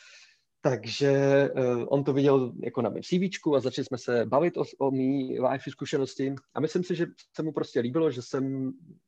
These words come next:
jo, už žil v Americe, pak jsem se vrátil zpátky do Čech, jel jsem na Erasmus, pak jsem se vrátil zase zpátky, pak jsem se prostě jel do Francie,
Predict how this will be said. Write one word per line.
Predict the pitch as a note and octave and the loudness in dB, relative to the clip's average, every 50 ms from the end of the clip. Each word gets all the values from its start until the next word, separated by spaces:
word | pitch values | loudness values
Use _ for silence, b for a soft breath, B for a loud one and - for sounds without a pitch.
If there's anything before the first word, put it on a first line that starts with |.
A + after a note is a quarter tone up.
| _ - | _ -6
jo, | A#2+ B2+ D3 | -4 -2 -2
už | C#3+ B2+ A2+ | -2 -4 -4
žil | - A2+ G2+ | -6 -8 -6
v | - | -4
Americe, | - C#3+ D3+ D3 C#3+ C#3+ - C3+ C3+ - | -4 -2 0 0 -2 0 -2 -2 -4 -4
pak | A2+ G#2 - | -6 -10 -8
jsem | - A2+ A2 A2 G#2 - | -6 -6 -4 -4 -6 -6
se | - | -8
vrátil | G#2+ G#2+ G#2 G#2+ - G#2+ | -6 -6 -6 -6 -6 -8
zpátky | G2+ - - A2 - - A2+ | -8 -8 -10 -10 -10 -8 -4
do | A2 C#3 | -4 -4
Čech, | C#3 - C#3 B2+ B2+ A2+ | -4 -2 -4 -4 -2 -2
jel | A#2 G2 | -4 -6
jsem | - - G2+ | -4 -6 -6
na | A2 B2 | -4 -4
Erasmus, | B2+ D3 D3 C3+ A#2+ A#2+ B2+ C3 B2+ B2+ B2+ A#2+ - | -2 -2 -2 -2 -4 -4 -6 -4 -2 -2 -4 -4 -6
pak | - A2 - | -10 -14 -14
jsem | A2 | -10
se | - - | -8 -4
vrátil | - G#2 G#2 - - G2+ A2+ A#2 b b b b b b - | -2 -2 -2 -2 -2 -4 -4 -6 b b b b b b -4
zase | C3+ C3+ C3+ | -4 -2 -4
zpátky, | - - C3+ B2+ A#2+ - B2+ | -4 0 -2 0 0 -2 -4
pak | - A2+ | -4 -4
jsem | - - | -6 -6
se | A#2 - | -6 -6
prostě | A#2 - - - | -8 -6 -2 -2
jel | G#2+ G#2+ | 0 0
do | C3+ | 0
Francie, | C3 - D3 C3+ C3 B2+ - C3 B2 | 0 0 0 0 0 0 2 2 2